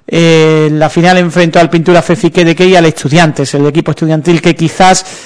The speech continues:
eh, sobre todo en la primera parte, fraguó su victoria con, con ese arranque,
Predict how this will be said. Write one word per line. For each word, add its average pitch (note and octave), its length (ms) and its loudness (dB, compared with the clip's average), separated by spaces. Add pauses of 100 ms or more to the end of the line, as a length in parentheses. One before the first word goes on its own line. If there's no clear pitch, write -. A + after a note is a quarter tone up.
(340)
eh, D3+ 840 0
sobre E3+ 200 0
todo F#3 180 2
en F3 80 4
la E3+ 120 2
primera F3 420 2
parte, F3 380 0
fraguó E3 440 0
su F3 160 0
victoria E3+ 540 2
con, D3+ 800 -8
con D3 240 -10
ese D#3 480 0
arranque, E3 640 -2